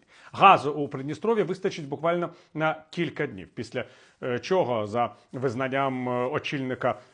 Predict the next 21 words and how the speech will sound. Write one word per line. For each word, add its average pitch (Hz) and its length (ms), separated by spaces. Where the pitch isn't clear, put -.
е, 135 60
самого 143 420
придністровського 123 760
режиму 123 360
Вадима 127 420
Красносельського, 156 800
розпочнеться 143 640
справжня 120 600
енергетична 120 600
катастрофа, 135 680
за, 120 260
е, 131 360
умов, 139 360
е, 127 280
якої 156 480
газ 135 280
не 139 80
можна 135 320
буде 123 220
надалі 123 380
постачати 120 720